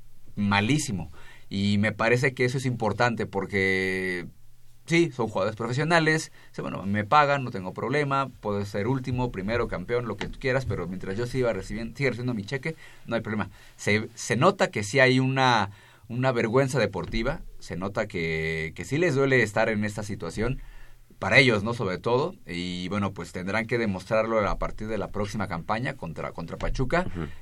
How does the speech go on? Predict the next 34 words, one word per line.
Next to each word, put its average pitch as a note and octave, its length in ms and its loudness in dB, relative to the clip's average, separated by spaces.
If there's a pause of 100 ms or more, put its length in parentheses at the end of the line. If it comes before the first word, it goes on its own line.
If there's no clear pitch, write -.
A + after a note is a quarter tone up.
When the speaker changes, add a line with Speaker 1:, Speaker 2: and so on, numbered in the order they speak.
(100)
Speaker 1:
que - 100 -12
pues, - 480 -12
que E2 1160 -2
tienen C3+ 280 2
esa B2+ 140 0
sed A#2 100 0
de A#2 80 -2
revancha, A#2 460 0
y C3 60 -2
sobre G2 180 2
todo, B2+ 220 2
porque F2 420 -6
lo F2+ 160 -8
platicábamos, G#2 640 2
el F2+ 80 -2
equipo B2+ 460 0 (840)
en G2 140 -4
situación B2 360 -2
de C3 100 2
cociente C3 580 2 (520)
no E2 300 -4
está G#2 180 4
muy B2 160 2
bien, C#3 320 2 (560)
entonces E2 640 -6
es F#2+ 220 -4
empezar G#2 420 -2
a G2+ 60 2
sumar G2 320 -4
desde E2 260 -8
ya, A#2+ 220 0
desde F#2 240 -4
ya, C3 160 0
porque D#2+ 500 -6